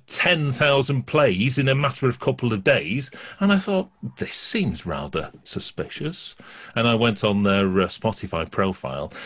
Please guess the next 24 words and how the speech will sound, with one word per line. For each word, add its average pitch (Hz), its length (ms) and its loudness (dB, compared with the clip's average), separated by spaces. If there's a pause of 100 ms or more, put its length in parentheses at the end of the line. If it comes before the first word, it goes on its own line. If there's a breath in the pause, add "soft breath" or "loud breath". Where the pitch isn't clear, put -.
(160 loud breath)
and 107 160 0
I 104 100 4
couldn't 139 320 -2
help 135 300 0
but 127 160 -2
notice 123 560 0
from 101 380 2
the 101 120 4
various 110 760 2
information 107 680 0
that 98 100 -6
was 104 140 0
on 98 140 2
display 90 440 -2 (300 loud breath)
that 120 160 6
it 131 100 2
looks 131 680 4 (100)
like 98 440 0
those 92 340 0
Spotify 90 640 -6
plays 85 460 -4 (220 loud breath)
have 82 340 -4
been 85 440 -2 (260)
bought. 80 600 -2